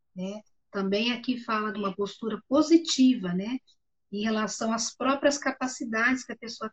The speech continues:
tem e desempenho, né? Qual a capacidade que eu tenho? Qual o desempenho que eu tenho pra fazer determinada coisa? Então, aqui é o olhar que você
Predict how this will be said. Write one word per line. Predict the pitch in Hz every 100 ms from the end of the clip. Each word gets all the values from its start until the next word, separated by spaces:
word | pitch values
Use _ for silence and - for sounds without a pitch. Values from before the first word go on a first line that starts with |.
| -
tem | 226 247 - _ _ _ - _
e | 208
desempenho, | 240 240 294 302 247 226 226 - _
né? | 220 226 _ -
Qual | 330
a | 339
capacidade | 294 277 - 220 220 202 -
que |
eu | 208 -
tenho? | 202 190 185 _ _ _
Qual | - 285
o |
desempenho | 311 277 277 262 254 254
que | 254
eu | 226
tenho | - 233 233
pra | 214 -
fazer | 208 196 214
determinada | 208 - 196 196 196 196 -
coisa? | - 185 185 - 202 _ _ _
Então, | 202 226
aqui | 233 233 254 254
é | 247
o |
olhar | 247 226 233 262
que | 262
você | 247 254